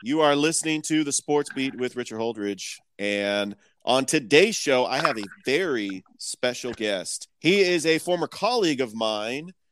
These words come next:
Rob Frazier. He did play-by-play announcing at Freed Hardeman University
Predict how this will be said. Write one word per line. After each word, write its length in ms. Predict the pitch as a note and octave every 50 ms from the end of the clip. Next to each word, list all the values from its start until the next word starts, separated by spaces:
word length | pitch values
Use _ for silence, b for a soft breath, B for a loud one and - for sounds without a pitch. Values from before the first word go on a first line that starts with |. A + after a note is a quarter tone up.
| _ _ _ _ _ -
Rob 380 | G#2 A#2 C#3+ E3 F3+ F3 C#3+
Frazier. 680 | C#3+ - - D#3 D#3 D#3+ F3 F3 C#3+ A2+ G#2 G#2 G#2+ A#2
He 140 | A2+ A#2
did 200 | G#2 A#2 A2 G2
play-by-play 960 | - - C#3 C#3 C3+ C3 B2+ B2 A#2+ - B2 C3 B2+ B2+ C3 B2+ B2 B2+ C3 - _ _ _ _ _ _
announcing 760 | - A2 A2 A2 A2+ A#2+ B2+ C#3 C#3 - - A2+ G#2+ A2 A2+ -
at 200 | F#2 A2+ G#2+ -
Freed 300 | - - C3 C3 C3 A#2+
Hardeman 400 | A#2 A#2+ A#2 A#2+ A#2 A#2 A#2 A2+
University 720 | A2+ A#2 A2+ G#2 G#2+ G#2+ A2 - - G#2+ G2+ G#2 A#2+ D3